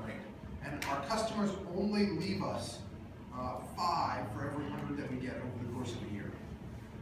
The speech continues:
That means that, that we can build this s-, sustainable base of recurring income.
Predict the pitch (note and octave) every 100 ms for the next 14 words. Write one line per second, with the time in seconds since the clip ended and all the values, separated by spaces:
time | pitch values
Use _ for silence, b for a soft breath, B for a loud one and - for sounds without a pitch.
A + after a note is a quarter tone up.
0 | - - A#3+ - A#3 A#3 G#3 - - -
1 | F3+ F3+ F#3+ F#3 F#3+ F3 E3 E3 - -
2 | - E3+ F3 F#3 F#3+ F#3+ - - - D#3
3 | - - - D#3+ - E3 D#3+ F3 E3+ D3+
4 | - D3 - - - - - - D3+ C3+
5 | C#3+ D#3+ D#3+ C#3+ C#3 D#3 F#3+ G3+